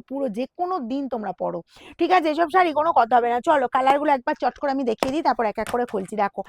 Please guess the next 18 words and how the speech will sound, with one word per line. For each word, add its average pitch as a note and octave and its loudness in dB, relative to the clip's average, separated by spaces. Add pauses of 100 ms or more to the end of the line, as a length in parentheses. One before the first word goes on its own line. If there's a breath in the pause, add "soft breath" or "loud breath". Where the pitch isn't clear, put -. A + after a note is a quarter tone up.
(300 loud breath)
এই D#4 6
যাচ্ছি, D#4 4 (100)
just D4 2 (120)
কালার B3 6
দেখো, G#3+ 2 (100)
প্রত্যেকটা E4 2
ডুয়েল C#4 2
টোন D#4 0 (100)
পাবে C#4 6 (120)
তানসই B3+ 0
বেনারসি। A3+ -6
সব G#3+ -4
থেকে D4+ -4
বলবো C4+ -2
এই A#3+ -4
যে C#4 0
বর্ডার G3+ 2
পোর্শনটা G#3 -4